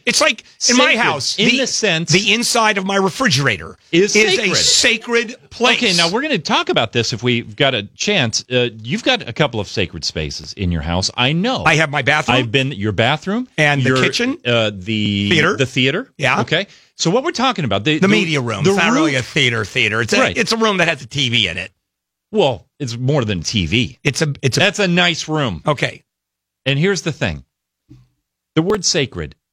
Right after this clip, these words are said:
Speaker 2: ultimately at its root, it means set apart. It's something that is set apart. In a, in the hierarchy of things that are important, sacred things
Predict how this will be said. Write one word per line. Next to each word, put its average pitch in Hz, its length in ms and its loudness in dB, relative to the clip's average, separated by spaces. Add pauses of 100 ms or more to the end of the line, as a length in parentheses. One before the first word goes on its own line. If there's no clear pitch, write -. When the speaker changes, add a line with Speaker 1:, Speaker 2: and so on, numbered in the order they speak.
(260)
Speaker 2:
ultimately 185 680 0
at 127 120 2
its 104 200 -6
root, 131 340 -2
it 120 140 -8
means 120 500 -2 (180)
set - 340 -2
apart. - 460 -8 (200)
It's 123 180 0
something 147 460 -2
that 120 180 -2
is 107 160 0
set 143 380 -2
apart. 98 400 -2
In 117 160 0
a, 123 120 -4
in 143 160 -2
the 147 80 0
hierarchy 185 800 -2
of 123 140 -2
things 147 300 -2
that 135 120 0
are 131 140 0
important, 120 600 -2 (320)
sacred 156 480 -2
things 123 420 -2